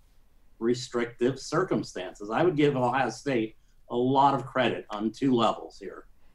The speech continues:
One, they've been very, very transparent about providing information to the press in terms of number of cases, number of hospitalizations.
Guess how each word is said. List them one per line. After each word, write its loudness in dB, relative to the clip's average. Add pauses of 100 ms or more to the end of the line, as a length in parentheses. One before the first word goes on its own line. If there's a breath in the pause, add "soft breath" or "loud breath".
(160)
One, 6
they've 0
been 2
very, 4
very 2
transparent -2 (560)
about 2
providing 4
information 2 (340)
to 4
the 2
press -2
in -6
terms -6
of -18
number -4
of -12
cases, 2
number -8
of -14
hospitalizations. -8